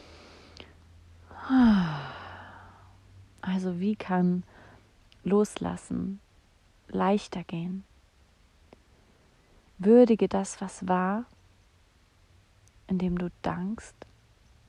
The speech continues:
Würdige es auch mit allen Gefühlen, die da auftauchen, auch mit deiner Trauer. Und mach einen Raum auf für das Neue.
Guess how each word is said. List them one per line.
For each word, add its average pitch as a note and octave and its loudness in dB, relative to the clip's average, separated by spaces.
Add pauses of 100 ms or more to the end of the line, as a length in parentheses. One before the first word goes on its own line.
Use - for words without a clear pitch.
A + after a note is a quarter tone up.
(760)
Würdige G3+ 4
es - -6 (100)
auch G3+ 2
mit G3 -6
allen A3 4
Gefühlen, G3 -2
die F#3+ -8
da F3+ -6
auftauchen, F3 -8 (280)
auch - -6
mit F#3 -8
deiner F3+ -6
Trauer. F3 -8 (1600)
Und A3+ 2 (140)
mach G#3 -2
einen G3+ -2
Raum G3 6
auf E3+ -2
für F3 -6
das E3 -12
Neue. D#3+ -4